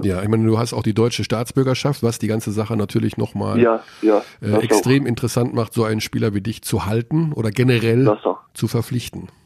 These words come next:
Speaker 1: Speziell, wenn er, du hast es ja schon damals angekündigt, erinnere mich an dein erstes Jahr in München. Ähm, wie hast du es genannt? „Ich möchte Geschichte schreiben“ oder irgendwie sowas für den F C
Speaker 2: Ja,
Speaker 1: Bayern?
Speaker 2: als ich ange-, angekommen bin in München, haben mir die Leute aus München gesagt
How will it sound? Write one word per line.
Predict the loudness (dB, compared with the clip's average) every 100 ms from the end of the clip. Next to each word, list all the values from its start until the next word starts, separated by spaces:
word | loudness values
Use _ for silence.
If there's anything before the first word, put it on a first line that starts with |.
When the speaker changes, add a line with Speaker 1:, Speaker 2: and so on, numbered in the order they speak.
| _ -14
Speaker 1:
Speziell, | -8 -8 -6 -6 -4
wenn | -4
er, | -4 -6 -10 _
du | 0
hast | 2
es | 2
ja | 2
schon | 2 2 -2
damals | 0 2 2 0 2
angekündigt, | 2 2 2 2 0
erinnere | 0 0 0 0 0
mich | 0 0
an | 0 2
dein | 2 0
erstes | 0 0 0 -2 0
Jahr | 0 2
in | 2
München. | 2 2 -2 -2 -10 -18 -18 -18 -6
Ähm, | 0 2 2 4
wie | 2
hast | 4
du | 2
es | 2
genannt? | 2 2 0
„Ich | 0 2
möchte | 4 2 0 2 4 4 4 0 -6 -20 -20 -20 -20 -20 -20 _ -4
Geschichte | -2 2 0 0 0
schreiben“ | 0 0 2 2 2 2
oder | 2 0
irgendwie | 0 0 0
sowas | 2 0 0 -2
für | 0
den | 0 0
F | -2
C | -2 0
Speaker 2:
Ja, | 4
Speaker 1:
Bayern? | 4 2 0
Speaker 2:
als | -2
ich | -4
ange-, | -4 -6 -4
angekommen | -2 -2 -4 -8 -6
bin | -8 -8
in |
München, | -12 -12 -6
haben | -2 0
mir | 2
die | 4
Leute | 4 4 0
aus | -4 -6
München | -14 -10
gesagt | -4 2 2 0 -8 -4 0 2 2